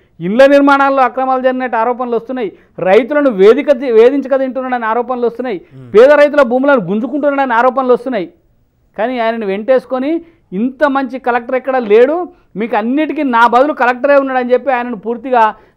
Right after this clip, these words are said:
Speaker 1: ఒక రాష్ట్రంలో ఒక చీఫ్ సెక్రటరీ కంటే కూడా హై పొజిషన్లో కూర్చుండబెట్టినటువంటి పరిస్థితి
Speaker 2: మ్మ్.
Speaker 1: ఇవాళ ఉన్నది. అంటే అవినీతి మీద ఈయన మాట్లాడినటువంటి మాటలన్నీ కూడా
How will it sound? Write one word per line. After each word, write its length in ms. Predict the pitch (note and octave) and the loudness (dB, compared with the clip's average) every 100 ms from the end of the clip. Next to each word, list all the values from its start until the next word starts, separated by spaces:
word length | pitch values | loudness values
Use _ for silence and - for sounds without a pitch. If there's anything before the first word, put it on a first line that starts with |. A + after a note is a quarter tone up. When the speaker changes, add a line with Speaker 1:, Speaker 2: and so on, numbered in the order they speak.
| F#3+ | -6
Speaker 1:
ఒక 120 | G3 | 0
రాష్ట్రంలో 460 | G3+ A#3+ B3+ C#4+ C4+ | 4 4 2 0 0
ఒక 60 | B3+ C4+ | -2 -4
చీఫ్ 160 | C#4 | -4
సెక్రటరీ 500 | D4 B3 C#4 C4 C4+ | -4 0 0 0 -2
కంటే 280 | B3+ B3+ A#3+ | -2 -2 0
కూడా 140 | C#4+ | 2
హై 140 | C#4+ C#4+ | 2 2
పొజిషన్లో 420 | D4+ C#4+ C4+ C#4 | 2 0 0 -2
కూర్చుండబెట్టినటువంటి 680 | B3+ A#3 B3 A#3 A3+ G#3+ G3+ | -4 -4 -4 -4 -6 -10 -6
పరిస్థితి 500 | G#3+ G3+ C4+ A3+ A3 C3+ | -6 -6 -10 -12 -12 _
Speaker 2:
మ్మ్. 280 | C3+ A2+ G#3+ | -20 -16 -4
Speaker 1:
ఇవాళ 240 | G#3 A#3 | -2 -2
ఉన్నది. 200 | F#3+ B2 _ _ _ _ _ _ _ _ _ _ _ _ | -6 -10 _ _ _ _ _ _ _ _ _ _ _ _
అంటే 140 | A3 D#4+ | -4 -2
అవినీతి 520 | B3 A3+ C#4+ D#4 D#4 | 2 2 2 0 -2
మీద 180 | D4+ D4+ | 0 2
ఈయన 160 | D4 | 2
మాట్లాడినటువంటి 680 | C#4+ C4 C4 C#4 C#4 C4 C4 | 2 0 0 -2 -4 -4 -2
మాటలన్నీ 540 | B3+ B3 B3 C4+ C4+ C#4+ | 0 0 0 -2 0 0
కూడా 340 | C#4+ E4 G4+ | 2 0 -2